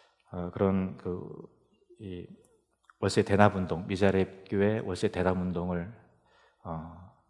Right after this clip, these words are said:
삼월, 삼월 달에 그렇게 펼치셨거든요. 아, 그 기사를 보면서,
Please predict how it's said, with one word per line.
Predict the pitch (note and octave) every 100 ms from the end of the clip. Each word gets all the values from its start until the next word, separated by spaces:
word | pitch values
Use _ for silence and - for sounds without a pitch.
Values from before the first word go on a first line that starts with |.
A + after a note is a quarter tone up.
| F3+ _ _ - F#2
삼월, | - C3 C3 C3+ - -
삼월 | - D#3 C#3+
달에 | A2 G2
그렇게 | F2+ F2+ F2 F#2 - -
펼치셨거든요. | D3 D3 - A#2+ G#2+ F#2 F#2 C3+ C#3+ - _ _ _ _ _ _ _ _ - - - - - - _ _ _ _ -
아, | F2 E2 E2+ - - - _
그 | -
기사를 | C3 B2 C3+ C3+
보면서, | G2+ G2+ G2 B2+ A2 F2+ G2 -